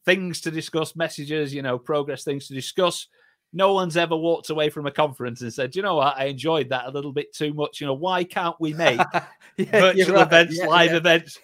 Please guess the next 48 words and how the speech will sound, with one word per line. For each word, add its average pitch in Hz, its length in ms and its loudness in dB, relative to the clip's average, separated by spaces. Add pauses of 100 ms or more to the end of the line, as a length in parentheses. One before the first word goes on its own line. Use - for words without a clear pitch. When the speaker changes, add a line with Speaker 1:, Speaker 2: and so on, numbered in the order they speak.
(100)
Speaker 2:
Yeah. 190 140 -2
Speaker 1:
a 147 120 0
bit, 180 240 6
you 185 100 -2
know, 143 220 2
a 156 80 2
bit 180 240 0
more 175 160 -2
fun? - 340 0
You 190 80 -10
know, 175 80 2
get, 214 280 -4 (400)
you've 180 160 -6
still 233 200 0
gotta 208 200 0
deliver 180 280 -4
your 151 120 0
message. 180 480 -4
You, 147 100 -8 (100)
you 170 100 -10
know, 139 120 -4
you're 139 100 -12
still 196 240 -6
gonna 175 200 -6
get 156 260 -6
the, 143 400 -2 (580)
the, 160 280 -2
the 156 100 -6
message 165 340 -8
across. 165 360 -8
But 151 100 -12
if 156 100 -14
people 202 280 -4
go 170 160 0
away 196 200 0
and 139 80 -6
go, 143 140 0
"Actually, 139 380 -4
I 131 60 -4
really 143 340 0
enjoyed 135 460 -2
that," 117 200 -8 (340)
next - 280 -8
time 139 200 -2
you 123 80 -8
do 117 140 -2
a 113 60 -2
meeting 117 460 -10